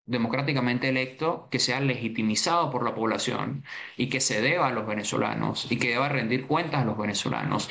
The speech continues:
y que tengamos instituciones, pues obviamente puede haber una contratación y puede haber licitaciones con empresas, eh, estadounidenses para que se produzca este desarrollo, porque insisto y lo vuelvo a repetir,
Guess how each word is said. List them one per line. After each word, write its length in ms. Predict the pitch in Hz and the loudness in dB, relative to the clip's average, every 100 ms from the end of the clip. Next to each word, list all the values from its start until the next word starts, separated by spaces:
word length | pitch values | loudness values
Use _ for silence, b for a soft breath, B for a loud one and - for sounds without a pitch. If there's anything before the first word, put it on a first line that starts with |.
| B B | B B
y 80 | |
que 100 | 135 | 0
tengamos 460 | 123 117 131 147 160 | 2 2 2 0 2
instituciones, 640 | 139 113 120 117 143 170 165 | 2 2 0 2 4 2 0
pues 140 | 123 | 2
obviamente 640 | 131 139 147 143 170 190 B B B | 4 4 4 4 2 0 B B B
puede 180 | 139 143 | 2 4
haber 340 | 147 139 160 165 | 4 4 2 2
una 440 | 135 143 143 - - | 2 2 0 -4 -4
contratación 760 | 131 117 113 110 98 156 170 185 | -2 0 -2 0 0 2 2 2
y 20 | |
puede 240 | 135 123 | 2 2
haber 140 | 127 135 | 2 0
licitaciones 640 | 135 131 110 170 202 143 | 0 -2 -2 2 2 2
con 180 | 127 120 | 2 2
empresas, 600 | 110 127 131 156 151 - B B 120 | 2 2 0 0 -2 -6 B B 0
eh, 240 | 113 110 | 0 0
estadounidenses 760 | 120 - 120 113 117 120 135 175 | -2 2 2 2 2 2 2 0
para 200 | 135 117 | 0 -2
que 80 | 120 | 0
se 120 | 120 | 0
produzca 680 | - 113 147 165 - 165 - | 2 4 6 4 2 0 2
este 240 | 135 139 | 0 2
desarrollo, 460 | 151 139 131 226 147 | 2 2 2 2 2
porque 180 | 135 135 | 0 2
insisto 460 | 139 135 262 262 131 | 2 4 0 0 0
y 40 | |
lo 80 | 120 | 2
vuelvo 180 | 147 185 | 2 2
a 40 | |
repetir, 380 | 165 135 190 | 2 2 0